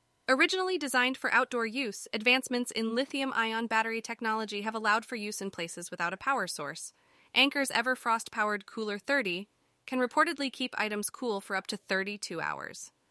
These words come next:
Stability A I has released an open-source language model called Stable L M, which includes two models with three billion and seven billion parameters, respectively. The company plans to release models with one hundred fifty billion to six hundred fifty billion parameters in the future,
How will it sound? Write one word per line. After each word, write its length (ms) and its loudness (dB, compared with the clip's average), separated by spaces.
Stability 640 0
A 160 2
I 280 4
has 240 -6
released 420 -4
an 140 -4
open-source 720 -2
language 420 -2
model 300 -4
called 400 -4
Stable 640 0
L 320 2
M, 400 -6
which 160 -2
includes 360 -2
two 220 -4
models 400 0
with 180 -6
three 160 -2
billion 340 -2
and 140 -6
seven 400 4
billion 340 -4
parameters, 600 -6
respectively. 760 -6
The 80 -4
company 340 4
plans 420 0
to 100 -4
release 320 -4
models 480 0
with 160 -8
one 220 2
hundred 260 -6
fifty 320 -4
billion 460 -4
to 120 -6
six 320 0
hundred 260 -4
fifty 240 -6
billion 340 -4
parameters 540 -4
in 120 -8
the 60 -10
future, 560 -10